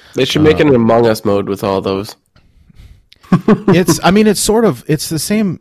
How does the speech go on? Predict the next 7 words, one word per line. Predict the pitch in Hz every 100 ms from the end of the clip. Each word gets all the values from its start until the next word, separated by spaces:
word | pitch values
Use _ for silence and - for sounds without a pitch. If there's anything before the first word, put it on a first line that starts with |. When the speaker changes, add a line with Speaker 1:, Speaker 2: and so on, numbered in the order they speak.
| -
Speaker 2:
idea, | 104 87 117 147 85
right? | 85 101 120
Where | 107 104 98
it's | -
like, | 104 92 90 - _ _ _ _ _ _ _ - _ -
uh, | 113 107 101 101 98 73 - _ _
y-, | 110